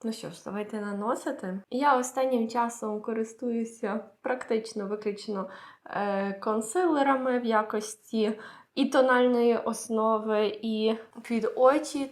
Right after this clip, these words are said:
Візьму свій спонжик від Beauty Blender і все гарненько розтушую.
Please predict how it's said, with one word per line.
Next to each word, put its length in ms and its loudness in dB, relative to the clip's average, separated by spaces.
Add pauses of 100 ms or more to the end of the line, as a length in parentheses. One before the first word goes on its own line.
Візьму 360 2
свій 180 -4
спонжик 440 -4
від 260 -8
Beauty 320 -8
Blender 560 2
і 140 -2
все 260 -4
гарненько 540 -8
розтушую. 720 -4